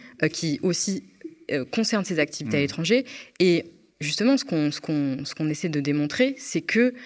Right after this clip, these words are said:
Speaker 1: euh, le, le comportement de l'entreprise n'est pas en, en, en adéquation avec ses propres engagements,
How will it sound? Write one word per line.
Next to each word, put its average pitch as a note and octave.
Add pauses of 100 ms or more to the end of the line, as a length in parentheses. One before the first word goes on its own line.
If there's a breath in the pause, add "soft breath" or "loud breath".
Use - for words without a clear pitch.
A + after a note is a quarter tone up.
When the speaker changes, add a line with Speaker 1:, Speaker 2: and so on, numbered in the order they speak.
(280 loud breath)
Speaker 1:
euh, C#3 (400)
le, D3+
le D3
comportement F3
de D#3+
l'entreprise A3
n'est F3
pas E3
en, C#3
en, D3+
en D3+
adéquation D3
avec E3
ses C#3+
propres D3+
engagements, D3+